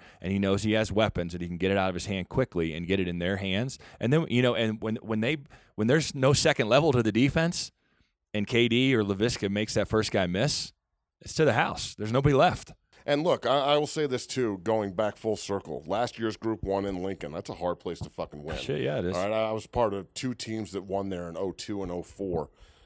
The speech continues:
Speaker 2: And then last year, obviously, being in that environment was incredible. In oh one, okay, in ninety-eight or in eighty-nine, when C U beat 'em for the first time in a long time. I think it was eighty-nine, eighty-eight, whatever.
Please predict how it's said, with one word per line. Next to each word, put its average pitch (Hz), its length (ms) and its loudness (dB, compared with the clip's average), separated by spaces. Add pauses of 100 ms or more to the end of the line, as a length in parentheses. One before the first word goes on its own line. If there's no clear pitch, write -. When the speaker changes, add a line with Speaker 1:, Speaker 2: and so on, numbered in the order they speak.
(260)
Speaker 2:
And 101 160 -4
then 98 120 -8
last 95 340 -2
year, 95 100 -2
obviously, 98 480 -4
being 95 300 -6
in 87 80 -6
that 85 180 -8
environment 80 460 -10
was 76 140 -14
incredible. 73 580 -10 (600)
In 117 80 -2
oh 151 140 6
one, 135 480 2 (460)
okay, 107 280 -2 (120)
in 117 160 0
ninety-eight 123 760 2
or 101 160 -2
in 110 40 4
eighty-nine, 113 640 2 (380)
when 107 180 -4
C - 160 -2
U 110 140 -2
beat 113 180 -2
'em 110 80 0
for 107 120 -2
the 95 60 -8
first 110 280 0
time 104 160 0
in 98 80 0
a - 20 -2
long 90 220 -4
time. 80 340 -8 (120)
I - 60 -10
think 95 280 -8
it 85 40 -8
was 82 140 -6
eighty-nine, 82 320 -6
eighty-eight, 87 420 -4
whatever. 85 360 -4